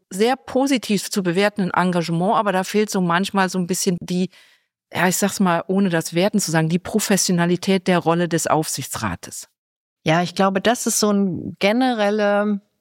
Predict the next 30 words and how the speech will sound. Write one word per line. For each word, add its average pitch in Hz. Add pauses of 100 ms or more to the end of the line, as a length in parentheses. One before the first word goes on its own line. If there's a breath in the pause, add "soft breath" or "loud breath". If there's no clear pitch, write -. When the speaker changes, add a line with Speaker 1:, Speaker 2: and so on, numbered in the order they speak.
(140)
Speaker 2:
Achillesferse 247
der 233
Lebenshilfe, 226
dass 180
die 185
Rollenklarheit 196 (500 soft breath)
manchmal 165
verschwimmt, 151 (400 soft breath)
weil 160
man 170
eben 170
einerseits 214
als 160
Mutter, 240
als -
Vater, 208
als -
Mensch 160
mit -
Behinderung 214
sich -
engagiert 147 (560 soft breath)
und 190
andererseits 214
dann 196
aber -
auch 160
wieder 156
Klient 160
ist 262